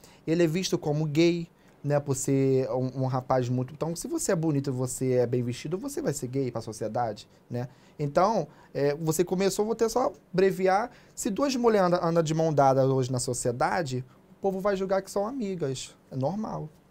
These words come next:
Dois homens andando de mão dada, ele é homossexual.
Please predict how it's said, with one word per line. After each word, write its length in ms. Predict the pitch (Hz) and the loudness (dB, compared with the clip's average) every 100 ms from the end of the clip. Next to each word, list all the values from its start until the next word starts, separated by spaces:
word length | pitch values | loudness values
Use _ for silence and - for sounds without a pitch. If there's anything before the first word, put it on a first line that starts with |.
| - - | -20 -8
Dois 280 | 160 277 247 | 2 2 4
homens 160 | 214 185 | 2 4
andando 200 | 160 151 | 2 2
de 80 | |
mão 200 | 143 135 | 0 -2
dada, 420 | 139 185 220 135 - _ _ _ _ _ _ _ _ _ _ - | 0 2 2 0 -6 _ _ _ _ _ _ _ _ _ _ -6
ele 340 | 113 113 123 | -4 -2 -2
é 100 | 123 | 0
homossexual. 880 | 123 131 - 143 - 214 - 127 | -2 -4 -6 -10 -6 -6 -4 -6